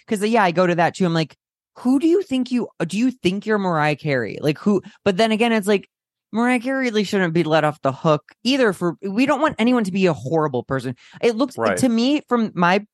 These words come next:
Speaker 1: from my viewpoint, Taylor Swift seems to be one of the most famous people in the world and a really kind,
Speaker 2: Yeah.
Speaker 1: well-mannered, like,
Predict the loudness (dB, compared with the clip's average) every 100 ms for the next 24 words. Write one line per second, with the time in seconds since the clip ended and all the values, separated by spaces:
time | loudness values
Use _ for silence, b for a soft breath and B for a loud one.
0 | _ 0 2 2 2 0 0 -2 0 0
1 | -2 -6 _ -12 -4 0 0 -2 -2 0
2 | 0 -4 _ _ _ _ _ -4 -2 -2
3 | 0 0 2 0 0 -2 -2 -2 -4 -2
4 | 0 2 2 4 4 2 -2 -6 -2 0
5 | 0 0 -4 -8 -10 _ _ _ -2 -2
6 | 0 0 2 -2 -2 2 2 2 0 -2
7 | -2 -4 -8 _ _ _ _ -8 0 2
8 | 4 2 0 -2 -4 -4 -4 -2 -4 -4